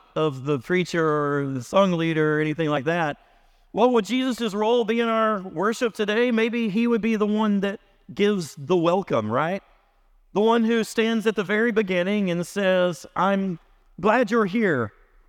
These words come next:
And he means it. Or maybe he stands at the door, handing out bulletins, telling people, "Hey, I'm glad you came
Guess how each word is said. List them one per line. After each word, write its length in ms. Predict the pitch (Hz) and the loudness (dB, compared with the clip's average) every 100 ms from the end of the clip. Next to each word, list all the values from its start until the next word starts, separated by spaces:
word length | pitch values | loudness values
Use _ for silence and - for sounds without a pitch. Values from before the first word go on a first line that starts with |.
| _ _ _ _ _ | _ _ _ _ _
And 80 | 131 | 0
he 60 | 220 | 4
means 240 | 330 240 | 4 2
it. 120 | - _ _ _ _ _ _ _ _ _ - _ _ _ _ _ _ _ _ - | -4 _ _ _ _ _ _ _ _ _ -20 _ _ _ _ _ _ _ _ -2
Or 80 | 196 | 2
maybe 480 | 220 233 214 185 - _ _ _ _ | 4 2 0 -4 -12 _ _ _ _
he 120 | 240 | -4
stands 840 | - 262 254 240 220 - - - - | 0 2 2 2 0 -6 -16 -14 -4
at 140 | 220 | -2
the 80 | 233 | 0
door, 420 | 208 254 240 - - _ _ _ _ _ _ _ _ _ _ _ _ _ _ _ _ | 2 2 2 -4 -16 _ _ _ _ _ _ _ _ _ _ _ _ _ _ _ _
handing 340 | 214 233 233 233 | 0 2 4 2
out 360 | 214 202 - | 0 -2 -4
bulletins, 880 | 196 214 208 - 127 98 - - - _ _ _ _ _ _ _ _ _ _ _ _ | 0 2 0 0 -4 -6 -14 -20 -20 _ _ _ _ _ _ _ _ _ _ _ _
telling 520 | 226 233 226 208 185 170 _ - | 0 2 0 -2 -4 -8 _ -4
people, 520 | 214 202 214 214 180 _ - | -2 0 0 0 -4 _ -6
"Hey, 300 | 240 151 - _ _ _ - | -4 -6 -10 _ _ _ -4
I'm 180 | 196 | -2
glad 340 | 170 185 190 151 | 2 2 0 -4
you 100 | 160 | -6
came 400 | - 185 165 | -2 -2 -2